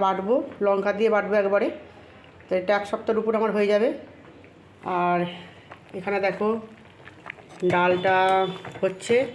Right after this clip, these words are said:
আর এদিকে শাকের ঘন্ট হয়ে গেছে, আর এই যে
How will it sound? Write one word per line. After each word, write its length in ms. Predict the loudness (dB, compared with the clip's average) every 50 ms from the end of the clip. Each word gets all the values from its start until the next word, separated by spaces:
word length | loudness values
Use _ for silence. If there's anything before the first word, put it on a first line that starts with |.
| -10 -14 -14 -16 -18 -20 -14 -12 -12 -10 -8 -6 -4 -2 0 0
আর 140 | 0 0 -2 -4 -8 -12 -14 -14 -14 -16 -18 -20 -20 -20 -20 -20 -18 -8 -6 -4
এদিকে 240 | -4 -2 -2 -2 -2 -2 -2
শাকের 260 | -2 -2 0 0 0 0 0
ঘন্ট 220 | 0 0 0 0 0 0 2 2
হয়ে 140 | 2 2 2 0
গেছে, 260 | -2 -2 0 0 0 0 0 -2 -6 -12 -18 -20 -20 -20 -20 -20 -20 -20 -20 -20 -20 -20 -20 -20 -20 -18 -8 -4
আর 80 | -2 0 0
এই 60 | 0 0 0
যে 80 | 0